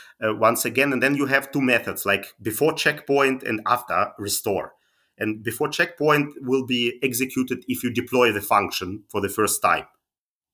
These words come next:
kind of, or if you are changing something and deploying this, and there you, you do this call. And then you warm up everything, and all the state of loaded classes and memory state will be then saved.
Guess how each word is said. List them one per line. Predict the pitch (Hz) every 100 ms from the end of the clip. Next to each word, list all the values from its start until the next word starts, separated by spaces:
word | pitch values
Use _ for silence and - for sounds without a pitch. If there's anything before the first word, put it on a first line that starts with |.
| _
kind | - 78 76
of, | -
or | 82 -
if | 92 98
you |
are | 95
changing | - - 131 123 -
something | 120 110 113
and | 101 98
deploying | 104 151 147 127
this, | 127 127 - - -
and | 131 120
there | 151 156 147
you, | 120 127
you | 120 127
do | 127 135
this | 110 -
call. | - 104 - - _ _ _ 117
And | 113
then | 127 139
you | 131 120
warm | 120 147 147
up | 131 131 135
everything, | 127 123 - 123 123
and | 120
all | 131 131
the | 127
state | - - 139 131 127
of | 117 -
loaded | - 117 120 127 143 131 123 -
classes | 127 120 - 110
and | 117
memory | 107 123 117 104
state | - 110 104 -
will | 107 92
be | 107
then | 95 101 98 92 - _ _ _
saved. | - - 107 95 - -